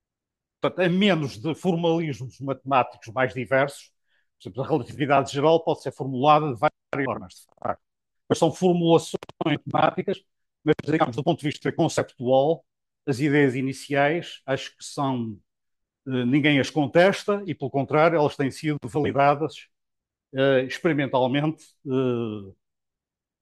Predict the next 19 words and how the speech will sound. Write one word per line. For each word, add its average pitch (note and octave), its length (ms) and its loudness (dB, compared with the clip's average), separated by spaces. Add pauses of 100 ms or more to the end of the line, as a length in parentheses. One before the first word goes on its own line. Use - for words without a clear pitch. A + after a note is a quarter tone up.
(140)
eh, A#2+ 760 0
eh, - 100 -16
portanto, - 440 -2
ao B2+ 260 2
longo B2 300 0
dos G#2 280 -2
anos, B2 300 2
desde A#2 340 -4 (1300)
mais - 120 -8
de - 60 -12
cem A#2 260 -2
anos. F2 340 -10 (1500)
Bom, G3 200 8
portanto, A3 460 4
na A3 220 6
minha G#3+ 160 8
opinião, F#3+ 600 4
o G3 200 4
que, F3+ 500 4